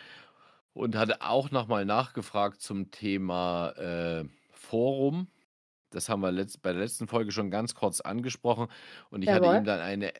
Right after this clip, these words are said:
Speaker 1: eine etwas ausführlichere E-Mail zurückgeschrieben und, äh, dort auch noch mal dokumentiert, auf welchen Kanälen man über den Sport jetzt trotz Wegfall des Forums oder stillgelegtem Forum,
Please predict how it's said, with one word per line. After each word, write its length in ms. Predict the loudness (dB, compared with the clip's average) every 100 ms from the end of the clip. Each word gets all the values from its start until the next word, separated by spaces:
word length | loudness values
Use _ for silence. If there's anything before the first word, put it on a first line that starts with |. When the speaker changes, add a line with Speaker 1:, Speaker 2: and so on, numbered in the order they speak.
| -8
Speaker 1:
eine 260 | -4 -2 -2
etwas 340 | -2 -2 -2
ausführlichere 760 | -2 -2 -2 -2 -2 -2 -2
E-Mail 340 | -2 -2 -2 -2
zurückgeschrieben 840 | -4 -4 -4 -6 -2 -2 -2 -4
und, 400 | -2 -2 -2 -2
äh, 240 | 0 0
dort 260 | 2 0 2
auch 220 | 0 2
noch 140 | 0 0
mal 100 | -2
dokumentiert, 720 | 0 -2 -2 -4 0 0 0 -8 -20 -20 _
auf 240 | -6 -4 -2
welchen 300 | -2 -4 -6
Kanälen 640 | -2 -2 0 0 0 0
man 320 | 0 0 -2 -6
über 220 | -4 -2
den 180 | -2 -2
Sport 400 | 4 4 4 -4
jetzt 240 | -6 -4
trotz 360 | 0 0 -2 _ _ _ _ _
Wegfall 480 | -6 -6 -4 -2 -2
des 180 | -2 -6
Forums 440 | -4 0 0 0
oder 300 | -6 -4 -4
stillgelegtem 640 | -2 -2 -2 -2 -4 -6 -12
Forum, 480 | -2 0 0 -2